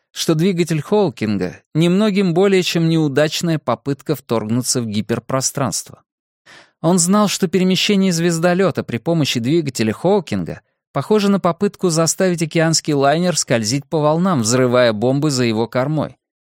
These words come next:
Способ действенный, но ужасно неэкономный. Центр присваивал себе честь создания миллионов разных порталов по всей протяженности сети, хотя знал, что их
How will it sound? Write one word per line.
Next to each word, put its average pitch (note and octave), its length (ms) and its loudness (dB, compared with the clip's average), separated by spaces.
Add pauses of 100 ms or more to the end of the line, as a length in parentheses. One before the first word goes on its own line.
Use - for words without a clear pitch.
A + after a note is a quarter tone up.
(100)
Способ B3+ 440 -2
действенный, E3+ 840 0
но D#3+ 360 2
ужасно D#3 500 0
неэкономный. A#2+ 960 -2 (880)
Центр G3 380 0
присваивал G3 640 2
себе F#3+ 280 0
честь F#3+ 320 0
создания F#3 540 0
миллионов F3+ 540 0
разных F3 360 0
порталов E3+ 600 -2
по A2+ 100 0
всей C#3 240 -2
протяженности B2 760 -2
сети, - 500 -4 (360)
хотя D3 320 0
знал, D#3 280 2
что - 200 -4
их C3+ 340 -2